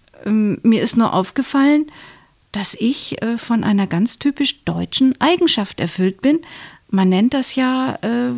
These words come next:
deutsche Eigenschaft, nämlich das Pflichtgefühl. Also, dass ich den Podcast einmal eine Woche vergesse oder ausfallen lasse, nee, das geht nicht.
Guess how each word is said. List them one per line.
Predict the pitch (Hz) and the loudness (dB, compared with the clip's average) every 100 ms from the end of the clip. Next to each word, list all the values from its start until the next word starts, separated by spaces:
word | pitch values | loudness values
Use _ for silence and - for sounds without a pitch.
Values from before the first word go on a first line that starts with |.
| - - | -8 -6
deutsche | 233 254 262 277 | -2 -2 0 0
Eigenschaft, | 302 269 208 208 - | 2 2 2 -2 2
nämlich | 208 208 240 | 4 6 4
das | - 269 - - - | 2 0 0 -10 -14
Pflichtgefühl. | - - 254 330 - - - - 175 - - 160 - - 185 _ _ _ _ _ _ - | -6 6 8 8 4 -10 -10 -2 -2 -2 -8 -6 -6 -8 -12 _ _ _ _ _ _ -6
Also, | 165 165 - - | 0 0 -2 -8
dass | - 139 | -6 -4
ich | - 202 | -2 -2
den | - 139 | -2 -4
Podcast | - 277 - 185 160 - - | 0 -2 -2 -8 -6 -8 -4
einmal | 170 208 175 175 220 - | 2 4 4 0 -2 -2
eine | 170 226 190 | 2 2 4
Woche | 180 - | 0 -2
vergesse | 175 - 147 202 247 - - | -6 -6 -8 -6 -6 -6 -8
oder | 165 139 - | -8 -10 -8
ausfallen | 240 - - 156 151 | -4 -4 -4 -8 -6
lasse, | 147 147 - 143 | -8 -8 -8 -8
nee, | 135 - - | -10 -14 -10
das | - - - - | -6 -6 -6 0
geht | 220 240 269 - 180 | 2 2 0 -6 -2
nicht. | 151 127 - - - | -2 -4 -12 -16 -20